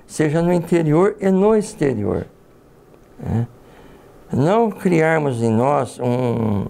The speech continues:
um personagem, um estereótipo, né, de humildade.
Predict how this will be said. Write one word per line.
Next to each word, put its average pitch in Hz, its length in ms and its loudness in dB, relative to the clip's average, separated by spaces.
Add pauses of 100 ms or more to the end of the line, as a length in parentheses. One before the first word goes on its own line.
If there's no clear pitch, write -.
(120)
um 120 100 -2
personagem, 127 920 -2 (340)
um 123 140 0
estereótipo, 131 800 -2
né, 143 240 -2 (420)
de 113 160 -2
humildade. 123 800 0